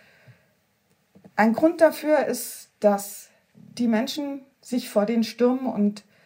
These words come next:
vor der Erosion schützen wollten und begonnen haben, Strandmauern zu bauen. Und das ist natürlich eine, eine tragische Sache, weil an diesen Mauern werden Wellen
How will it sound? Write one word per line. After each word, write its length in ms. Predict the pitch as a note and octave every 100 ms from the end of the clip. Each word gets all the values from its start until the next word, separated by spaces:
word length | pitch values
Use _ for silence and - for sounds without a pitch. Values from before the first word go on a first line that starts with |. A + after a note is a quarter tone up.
| _
vor 240 | - A3
der 120 | G#3
Erosion 400 | G3+ G#3 G3 G3+
schützen 440 | G3+ E4 - - E3
wollten 240 | F3+ G3+
und 100 | A3
begonnen 380 | A3 G3+ A#3 A#3
haben, 400 | G3+ G3+ A3 A3 - - _ _ -
Strandmauern 800 | - - C4 - G#3 F3+ E3+ F3
zu 160 | F3
bauen. 460 | E3+ D3 D#3+ F#3+ -
Und 160 | A3 A3+
das 120 | B3+
ist 140 | B3
natürlich 500 | B3+ A3+ B3+ A#3+ A3
eine, 360 | G#3+ G#3 G3+ G#3 - _ _ _
eine 120 | G#3
tragische 880 | - A#3+ B3 C4 B3 A#3 G#3+ G#3 G#3 _ _
Sache, 560 | - F3 A3+ - G#3+ A3
weil 160 | G3+ -
an 180 | G#3+
diesen 260 | A#3 B3 A3+
Mauern 400 | G#3 C4 F#3+ G#3
werden 280 | G#3 G#3 F#3+
Wellen 400 | G#3+ A#3+ A#3+